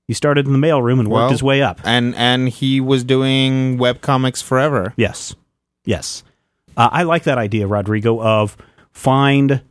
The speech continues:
Speaker 1: some starving artist and work together and come up with your own book. Or, you know what?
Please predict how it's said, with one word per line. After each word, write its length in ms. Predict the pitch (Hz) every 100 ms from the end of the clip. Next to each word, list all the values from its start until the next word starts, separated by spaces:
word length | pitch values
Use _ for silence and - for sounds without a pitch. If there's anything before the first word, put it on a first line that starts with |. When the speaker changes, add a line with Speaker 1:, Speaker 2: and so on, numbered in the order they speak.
| _
Speaker 1:
some 480 | - - 131 131 131 _ _
starving 320 | - 135 135 127
artist 240 | 123 117
and 100 | 117
work 120 | 117
together 260 | 120 117 113
and 100 | 104
come 140 | 120
up 120 | 117 120
with 120 | 113
your 120 | 107
own 180 | 110 107
book. 320 | 107 139 - _ - _ _ _
Or, 520 | 190 247 135 117 185 - -
you 80 | 175
know 60 |
what? 240 | 180 226